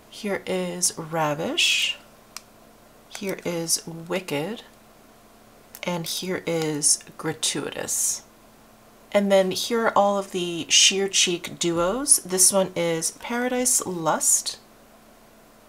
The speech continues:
These are all of the Baked Gelée formulas.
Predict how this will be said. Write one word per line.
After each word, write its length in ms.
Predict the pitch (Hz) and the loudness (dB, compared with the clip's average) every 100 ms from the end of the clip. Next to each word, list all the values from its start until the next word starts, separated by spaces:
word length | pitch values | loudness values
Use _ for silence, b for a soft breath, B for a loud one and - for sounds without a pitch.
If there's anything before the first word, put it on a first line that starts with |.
| - - - - - - | -20 -20 -20 -20 -12 -2
These 200 | 214 214 | 2 2
are 100 | - | 4
all 160 | 175 | 2
of 120 | 175 170 | 2 0
the 100 | 160 | -2
Baked 580 | 170 160 - - - - | 0 0 -2 -10 -10 -4
Gelée 680 | 165 156 143 139 139 139 147 - B B B B - | 0 2 4 2 0 -6 -12 -18 B B B B -12
formulas. 720 | - 151 143 135 131 127 | -2 0 0 0 0 2